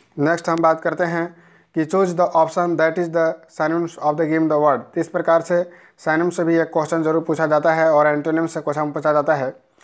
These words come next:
तो इसका राइट आंसर हो जाएगा थर्टी टू का बी नंबर होगा, यानी कि ओवरनाइट। इसी प्रकार के नए नए वीडियो के लिए हमारे चैनल को लाइक, शेयर, सब्सक्राइब कर सकते हैं और हमारे Telegram ग्रुप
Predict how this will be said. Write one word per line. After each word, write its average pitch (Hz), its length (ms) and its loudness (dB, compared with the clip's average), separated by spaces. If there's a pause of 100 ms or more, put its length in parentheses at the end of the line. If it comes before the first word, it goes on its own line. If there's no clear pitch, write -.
(260)
तो 151 60 -2
इसका 156 220 0
राइट 165 240 2
आंसर 160 180 -4
हो 160 80 0
जाएगा 160 280 0
थर्टी 156 160 -4
टू 156 300 -2 (1160)
का 151 80 6
बी 156 180 6
नंबर 170 240 4
होगा, 156 240 4
यानी 156 260 0
कि 160 100 -4
ओवरनाइट। 147 520 0 (280)
इसी 175 200 -2
प्रकार 180 320 2
के 175 100 -4
नए 170 120 0
नए 170 100 0
वीडियो 165 280 0
के 165 100 -8
लिए 165 60 -2
हमारे 160 180 -2
चैनल 160 220 -6
को 160 100 -4
लाइक, 151 200 0
शेयर, 151 160 -8
सब्सक्राइब 151 300 -4
कर 156 100 0
सकते 151 240 -2
हैं 160 260 -2 (240)
और 147 100 4
हमारे 151 220 0
Telegram 156 440 0
ग्रुप 160 220 -2